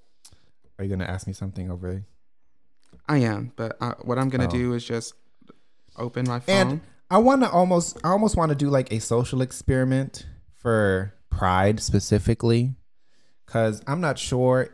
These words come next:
Speaker 1: if these, the ones who are, like, discreet D L go to Pride, but it's like, if y'all go to Pride,
Speaker 2: Type his username.
Speaker 1: do I need to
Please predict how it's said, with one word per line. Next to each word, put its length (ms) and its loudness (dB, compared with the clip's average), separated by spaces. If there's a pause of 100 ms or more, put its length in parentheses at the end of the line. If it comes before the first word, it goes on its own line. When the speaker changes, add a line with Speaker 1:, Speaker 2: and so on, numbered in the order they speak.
Speaker 1:
if 640 -4
these, 920 -4 (1300)
the 120 -4
ones 320 -2
who 160 4
are, 200 0
like, 500 -2 (960)
discreet 640 -4
D 180 0
L 460 2 (580)
go 240 2
to 120 0
Pride, 680 0 (920)
but 160 -2
it's 120 -6
like, 280 -2
if 160 -10
y'all 160 0
go 180 0
to 80 -2
Pride, 500 -6 (600)
Speaker 2:
Type 240 -20
his 200 -20
username. 360 -20 (140)
Speaker 1:
do 100 -4
I 60 -2
need 220 -2
to 460 -4